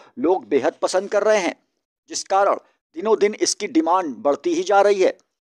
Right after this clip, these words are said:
इन पत्थरों को कोई अगर पहली नज़र में देखे तो उसे ये सामान्य पत्थर की तरह ही नज़र आएगा। इसे पायूरा चिलियांसिस के नाम से जाना जाता है। इस पत्थर को पीरियड रॉक के नाम से भी जाना जाता है।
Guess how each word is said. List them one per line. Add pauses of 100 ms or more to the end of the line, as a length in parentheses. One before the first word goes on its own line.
इन
पत्थरों
को
कोई (100)
अगर
पहली
नज़र
में
देखे
तो
उसे
ये
सामान्य
पत्थर
की
तरह
ही
नज़र
आएगा। (460)
इसे (100)
पायूरा (360)
चिलियांसिस
के
नाम
से
जाना
जाता
है। (520)
इस
पत्थर
को
पीरियड
रॉक
के
नाम
से
भी
जाना
जाता
है।